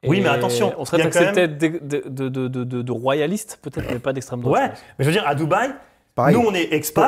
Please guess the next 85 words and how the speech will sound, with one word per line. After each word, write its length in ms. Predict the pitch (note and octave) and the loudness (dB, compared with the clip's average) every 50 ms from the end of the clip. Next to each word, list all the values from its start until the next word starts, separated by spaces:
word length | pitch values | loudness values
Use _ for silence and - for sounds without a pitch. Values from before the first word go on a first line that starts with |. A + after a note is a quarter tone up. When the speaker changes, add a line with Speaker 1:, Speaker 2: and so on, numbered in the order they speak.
| D#4 | 4
Speaker 3:
Pour, 20 | - | 2
pour 120 | D#3+ D#3+ | 2 2
le, 120 | D#3+ D#3+ D#3+ | 2 2 2
pour 120 | E3+ D#3+ | 4 2
le 120 | D#3+ D#3 | 2 4
peuple, 200 | - G3+ G3+ - | 2 0 0 -2
il 40 | C3 | -2
dirait, 160 | B2+ D3 C3+ - - - - | -2 -2 -2 -2 -4 -6 -10
<laughs> 180 | - - - - | -10 -10 -8 -8
je 60 | E3+ C3 - - - - - - C3 | -8 -8 -10 -12 -20 -20 -12 -4 0
vois 100 | D#3+ F#3 | 0 0
ce 40 | - | 0
que 40 | D3+ | -2
tu 180 | B2+ - - | -4 0 2
veux 60 | D#3+ E3 | 2 2
dire, 160 | F#3+ F#3 D#3 | 2 2 0
mais 80 | C3+ | 2
là, 60 | C#3+ E3+ | 2 2
Speaker 2:
Tu 0 | |
vois 80 | F#3 C3+ | 4 4
ce 60 | C#3 | 4
Speaker 3:
on 40 | - | 4
Speaker 2:
que 40 | |
Speaker 3:
a 40 | - | 6
Speaker 2:
je 60 | - | 6
veux 20 | D3 | 6
Speaker 3:
la 60 | - | 8
Speaker 2:
dire, 80 | - F3 | 6 6
Speaker 3:
nuance, 80 | - - | 4 2
Speaker 2:
c'est, 180 | D3+ C#3+ C3+ | 2 2 2
Speaker 3:
mais, 260 | C#3 D3 C3 A#2+ A#2+ - - - | 4 4 2 2 0 -4 -4 -2
bon, 100 | - F3+ G3+ | 0 0 0
il 40 | |
faut, 200 | G3+ - G#3 G3 | 2 0 -2 0
mais 80 | F3 F3+ | 0 0
Speaker 2:
c'est 60 | - - | 2 4
Speaker 3:
faut 40 | G#3 | 4
en 20 | |
Speaker 2:
extrême 220 | G#3 G#3 G#3 G#3 G#3 | 4 4 4 4 6
droite, 100 | F#3+ G#3+ | 6 6
Speaker 3:
parler. 120 | A#3+ - | 6 4
Speaker 2:
c'est 60 | A3 E3+ | 4 2
quand 80 | F#3+ F#3+ | 0 0
même 100 | F#3+ - | 0 0
connoté 400 | - F3 F3 F3+ D3+ - F3 E3 | 0 0 0 0 0 2 2 0
racisme. 960 | C#3+ B2+ B2 B2+ B2+ C3+ C#3+ D3 C#3+ - - G3 G#3 - - E3+ C#3+ B2+ B2+ _ _ _ _ _ _ _ _ _ _ | 0 -2 -6 -8 -6 -4 -2 -2 -2 -2 -4 -6 -6 -6 -8 -12 -16 -18 -18 _ _ _ _ _ _ _ _ _ _
C'est 160 | - - A#2 | -16 -12 -8
quand 80 | A#2 B2 | -6 -2
même 80 | B2+ | 0
Speaker 3:
Non, 60 | F3+ | 2
pour, 100 | D#3+ E3+ | 4 4
Speaker 2:
connoté. 320 | E3 E3+ - - D3 B2+ A#2+ | 4 4 2 2 0 0 2
Speaker 3:
ouais, 140 | D3 C#3 C3+ | 2 0 0
pour 100 | C3 A#2+ | 0 0
les 60 | A#2 | 0
débiles. 180 | B2 D3 D#3+ D#3+ | 2 2 4 4
Speaker 2:
Ouais. 40 | C#3 | 4
Speaker 1:
En 60 | C3 | 6
fait, 100 | E3+ G#3+ | 4 4
je 60 | - | 2
veux 80 | F#3 F#3 | 0 0
dire 180 | D#3+ E3+ F3+ - | 0 0 0 0
patriote. 600 | F#3+ E3+ - F#3+ G3 G#3 G3 G3+ - - - - _ _ _ _ - | 0 -2 0 0 0 0 0 0 -4 -10 -18 -20 _ _ _ _ -6
Speaker 3:
Oui, 80 | G3 G#3+ | -6 -4
le 60 | C#3+ | -2
patriote. 280 | C3 C3 - - G3 E3+ | -2 -4 -2 -2 -2 0
Speaker 1:
Parce 140 | E3+ - | 0 0
que 80 | - G3+ | 0 0
le, 140 | F#3 F3 E3 | 0 2 0
le 180 | D3+ E3 E3+ | 0 0 0
patriotisme 560 | - F#3+ F3+ - G3+ G3 F3+ F#3 G#3+ G3 F3 D3+ | 0 0 -2 0 -2 -2 -2 -2 -4 -2 0 0
à 60 | C3+ | 0
Dubaï, 320 | B2+ C#3+ C#3 E3+ F#3 G#3+ | 0 0 0 0 2 4
Speaker 2:
Oui, 120 | E3 F#3 F#3 | 4 4 4
on 60 | D#3+ | 4
serait 140 | - - D3+ | 2 -2 0
Speaker 1:
pour 80 | D3 | 2
Speaker 2:
peut-être 80 | G#3+ G#3 | 2 4
Speaker 1:
ceux 60 | A3 | 4
Speaker 2:
le 40 | F3+ | 4
Speaker 1:
qui 60 | C3+ | 2
connaissent 180 | F#3+ A3+ - - | 2 2 2 4
Speaker 2:
patriotisme 300 | G#3+ G3 G3 F#3 E3+ - | 2 2 2 2 0 0
Speaker 1:
pas, 60 | G3+ | 0
Speaker 2:
américain. 400 | F#3 D#3+ D#3 D#3 C3+ - A2+ G2 | -2 -2 -2 -4 -6 -8 -10 -16